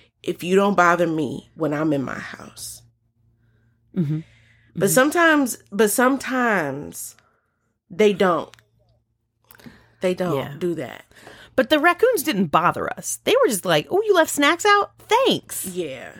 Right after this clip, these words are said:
Speaker 1: There was a
Speaker 2: Appreciate
Speaker 1: raccoon
Speaker 2: that.
Speaker 1: that lived in our attic when Erin was a infant.
Speaker 2: Uh-huh. I remember that.
Speaker 1: And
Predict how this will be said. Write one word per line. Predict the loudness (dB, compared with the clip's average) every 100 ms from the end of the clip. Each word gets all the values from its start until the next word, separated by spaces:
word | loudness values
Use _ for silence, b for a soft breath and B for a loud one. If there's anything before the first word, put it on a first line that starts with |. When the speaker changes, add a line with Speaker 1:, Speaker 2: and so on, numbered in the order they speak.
| -20 _ b b b
Speaker 1:
There | 2
was | 4
a |
Speaker 2:
Appreciate | 4 4 4
Speaker 1:
raccoon | 4 4
Speaker 2:
that. | 2 0
Speaker 1:
that | 0
lived | -2 -4 -2
in | 0
our | 2 0 -2
attic | 0 0 0 -2
when | -2 -2
Erin | 0 2 2 2
was | 0
a | 0 -2 -6 _ -2
infant. | 0 0 -2 -2 -4 _ _ _ _ _
Speaker 2:
Uh-huh. | 0 2 0 -2 B B B B B
I | 2
remember | 2 4
that. | 2 2 -6 _ 0
Speaker 1:
And | 2 2 0